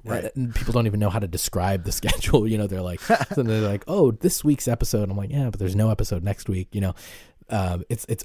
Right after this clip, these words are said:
Speaker 2: alternating Mondays and Thursdays, which is essentially nothing. That means nothing to anybody. <laughs> Um, but the idea,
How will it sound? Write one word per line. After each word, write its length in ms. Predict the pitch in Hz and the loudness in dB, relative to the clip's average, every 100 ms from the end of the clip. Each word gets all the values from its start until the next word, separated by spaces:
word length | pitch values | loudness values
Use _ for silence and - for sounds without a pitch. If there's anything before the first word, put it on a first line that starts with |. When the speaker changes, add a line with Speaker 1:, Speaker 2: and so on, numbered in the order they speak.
| - | 2
Speaker 2:
alternating 560 | 117 - 117 110 104 | 4 4 4 4 4
Mondays 420 | 90 92 98 95 92 | 2 2 4 2 2
and 140 | 87 | 0
Thursdays, 520 | 92 92 80 82 80 | 0 0 0 -6 -6
which 140 | 87 - | -6 -6
is 120 | 80 | -6
essentially 560 | 92 - 104 85 80 80 - | -4 -2 -2 -4 -6 -8 -6
nothing. 500 | 85 90 - 80 85 | -2 -2 -4 -8 -6
That 100 | 87 | -4
means 200 | 87 80 | -4 -4
nothing 340 | 85 - 85 | -4 -4 -6
to 60 | 85 | -6
anybody. 720 | 82 92 - 143 - 139 - | -6 6 6 6 0 -2 -4
<laughs> 40 | - - - - - - 107 87 | -12 -18 -16 -14 -10 -4 0 2
Um, 120 | 117 - - - - - - | 0 -2 -12 -18 -20 -20 -4
but 320 | - 127 104 - - - | 2 2 2 -6 -20 -10
the 400 | 143 135 131 123 | -8 -6 2 4
idea, 320 | 110 123 117 | 6 6 6